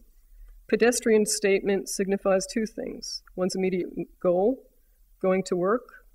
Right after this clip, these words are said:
going shopping, going home, going for a walk, and one's way of living the situation. This last signified encompasses, among o-, other things, the dimensions of spatial position,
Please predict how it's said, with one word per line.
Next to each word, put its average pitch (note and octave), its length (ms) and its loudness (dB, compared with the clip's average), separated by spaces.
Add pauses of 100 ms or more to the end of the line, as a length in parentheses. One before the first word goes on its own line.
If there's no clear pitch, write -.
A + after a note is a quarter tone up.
(100)
going F3 180 2
shopping, G#3 720 0 (160)
going F3 200 0
home, G3+ 440 0
going F3+ 240 -2
for F3 180 -4
a E3 60 0
walk, F#3 300 0 (580)
and F#3+ 140 2
one's G#3+ 200 6
way G3 200 4
of F#3+ 80 2
living G3 500 2
the F#3 60 -10
situation. F#3+ 760 -2 (800)
This G#3+ 160 0
last C#4+ 420 4
signified F#3 640 0
encompasses, F#3 800 -2
among F#3 240 0
o-, F#3+ 100 -2 (140)
other A#3+ 180 2
things, F#3 540 -8 (320)
the G3+ 60 2
dimensions G3+ 580 2
of F3+ 80 -8
spatial G#3 440 0
position, F3 600 -8